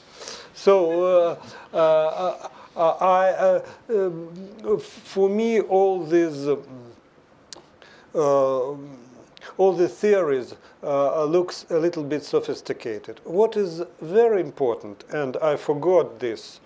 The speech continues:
thank you, uh, when I talk about, um, some new features of Russian armed forces, of course, the main one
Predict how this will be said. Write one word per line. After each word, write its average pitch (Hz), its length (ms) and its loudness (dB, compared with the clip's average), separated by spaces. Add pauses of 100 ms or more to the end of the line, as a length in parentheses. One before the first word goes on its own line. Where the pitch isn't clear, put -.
(120)
thank 135 320 -6
you, 110 180 -6 (380)
uh, 135 400 2
when 156 360 0
I 135 560 2 (100)
talk 156 560 0
about, 135 680 0
um, 120 560 -2 (320)
some 147 500 0
new 160 320 -4
features 151 600 -6
of 131 340 -4
Russian 143 480 0
armed 170 320 -4
forces, 110 580 -12 (280)
of 147 140 0
course, 151 260 0
the 143 100 0
main 160 420 0
one 131 300 2